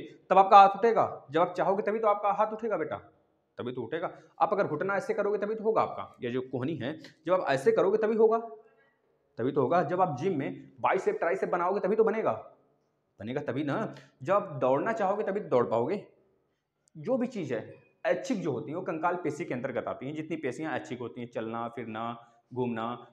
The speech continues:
ये सारी चीज़ें जो होती हैं जंतु के अंतर्गत बेटा, वो सब कंकाल पेशी के अंतर्गत आती हैं, उसे ऐच्छिक क्रिया बोलते हैं, ऐच्छिक क्रिया। अनैच्छिक क्रिया जो होती है, वो शरीर के organs करते हैं हमारे, जैसे कि खाना का पाचन, ठीक है ना, सांस लेना। आप अपनी मर्जी से सांस लेते हो,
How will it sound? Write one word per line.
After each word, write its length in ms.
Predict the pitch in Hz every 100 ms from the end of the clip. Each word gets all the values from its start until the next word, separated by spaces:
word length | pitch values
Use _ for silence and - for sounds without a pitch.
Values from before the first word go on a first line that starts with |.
| -
ये 80 | 165
सारी 240 | 185 180
चीज़ें 240 | 190 170 170
जो 100 | 147
होती 180 | 131 147
हैं 120 | 143
जंतु 260 | 135 143
के 100 | 139
अंतर्गत 300 | 117 117 113
बेटा, 360 | 113 110 160 - _ _
वो 80 | 156
सब 340 | 160 196 - -
कंकाल 340 | 139 135 160
पेशी 360 | 160 127 - 165
के 120 | 127
अंतर्गत 540 | 113 113 104 127 123 113
आती 200 | 113 143
हैं, 60 |
उसे 240 | 160 196 -
ऐच्छिक 340 | 135 139 220
क्रिया 180 | 135 104
बोलते 360 | 92 90 87 -
हैं, 100 | - _ _ _ _ -
ऐच्छिक 320 | 139 - 180
क्रिया। 220 | 101 98 - _ _
अनैच्छिक 380 | 156 190 190 262
क्रिया 160 | 247 240
जो 100 | 233
होती 160 | 233
है, 40 | 254
वो 80 |
शरीर 280 | 247 214 233
के 120 | 240 170
organs 320 | 170 226 226
करते 260 | 123 110 98
हैं 60 |
हमारे, 240 | 90 90 98 _ _ -
जैसे 200 | 143 180
कि 140 | 214 220 - _
खाना 280 | - 165 185
का 120 | 190
पाचन, 420 | 180 165 160 190 202 _ _ _ _ _ _ _
ठीक 140 | 165 302
है 60 |
ना, 100 | 175 - - _
सांस 360 | - 175 190 190
लेना। 200 | 165 170 190 - _ _ _
आप 120 | 160 -
अपनी 160 | 208
मर्जी 260 | 190 175 220
से 60 |
सांस 180 | - 131
लेते 180 | 113 -
हो, 280 | 139 131